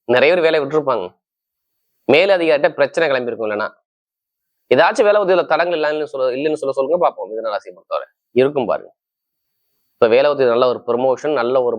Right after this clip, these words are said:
மாற்றம், வேலை கிடைக்கலாம், வேலை கிடைக்க போகுது, நல்ல வேலையா வரப்போகுது, நல்ல அனுகூலமான வேலையா கண்டிப்பா நூத்துக்கு நூறு பர்சன்ட் வரப்போகுது. யாருக்கு?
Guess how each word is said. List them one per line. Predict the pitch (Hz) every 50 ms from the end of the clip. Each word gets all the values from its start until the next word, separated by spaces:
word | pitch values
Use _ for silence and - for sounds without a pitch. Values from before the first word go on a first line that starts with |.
| 113
மாற்றம், | 117 120 120 120 - - 135 135 156 170 - _ _ _ _ _ _ _ _ _ - -
வேலை | 135 143 143 135
கிடைக்கலாம், | 139 127 120 127 135 131 127
வேலை | 131 135 123 107
கிடைக்க | 123 117 123 120 127 113 117
போகுது, | 113 113 107 139 156 143
நல்ல | 123 127 135 147 151 143
வேலையா | 135 131 123 120
வரப்போகுது, | 110 110 107 160 156 143
நல்ல | 139 135 123
அனுகூலமான | 120 139 139 151 139 139 135 131 123
வேலையா | 120 127 139 - 131
கண்டிப்பா | 123 120 - - 156 135
நூத்துக்கு | 127 147 156 _ - 165 151 - - 139
நூறு | 127 117 107 -
பர்சன்ட் | - 120 - 143 143 139 117
வரப்போகுது. | 110 107 107 - - 107 107 98 92 - - 101
யாருக்கு? | 113 120 107 104 98 90